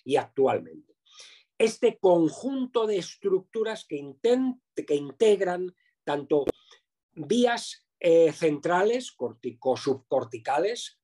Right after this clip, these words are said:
como vías periféricas, desempeñan un papel activo, no solo,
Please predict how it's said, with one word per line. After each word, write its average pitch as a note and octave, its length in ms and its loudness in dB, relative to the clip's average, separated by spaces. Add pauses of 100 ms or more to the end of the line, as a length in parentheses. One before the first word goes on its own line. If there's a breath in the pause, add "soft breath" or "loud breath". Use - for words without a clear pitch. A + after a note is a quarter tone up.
como F3+ 260 2
vías A3+ 480 0
periféricas, E3 1000 -2 (1000 soft breath)
desempeñan F#3 960 0 (240)
un A#3+ 380 -4 (200)
papel G3 640 -2
activo, D#3 800 -6
no A3+ 260 -2
solo, D4 560 -4